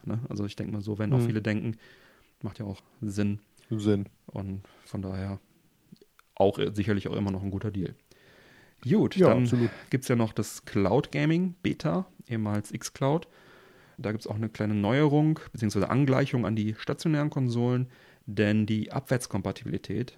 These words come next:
Speaker 1: wird Teil von Cloud Gaming. Sechzehn Spiele sind momentan am Start und weitere sollen folgen. Und ich freue mich schon drauf, wenn Microsoft den Service dann auch endlich mal aus der Beta rausholt. Ist ja so dieser Streaming-Dienst im Prinzip, ne, so Stadia-mäßig.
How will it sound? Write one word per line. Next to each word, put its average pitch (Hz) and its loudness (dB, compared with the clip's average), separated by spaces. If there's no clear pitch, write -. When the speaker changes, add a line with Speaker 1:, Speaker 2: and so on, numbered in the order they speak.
Speaker 1:
wird 110 -4
Teil - -2
von 107 -4
Cloud 101 -2
Gaming. - -6
Sechzehn - -2
Spiele 156 4
sind 151 0
momentan 117 -2
am 104 -4
Start 147 -4
und 117 -2
weitere 110 0
sollen 101 -2
folgen. 143 0
Und 110 -2
ich 110 -4
freue 113 2
mich 113 0
schon 113 0
drauf, 107 2
wenn 107 0
Microsoft 104 -2
den 101 -2
Service 104 -2
dann 101 -4
auch - -10
endlich 107 -8
mal 95 -2
aus 101 -4
der 98 -4
Beta 107 2
rausholt. 120 2
Ist - -10
ja 101 0
so 101 0
dieser 92 0
Streaming-Dienst 117 2
im - -6
Prinzip, 110 -2
ne, 113 0
so 104 -4
Stadia-mäßig. 110 0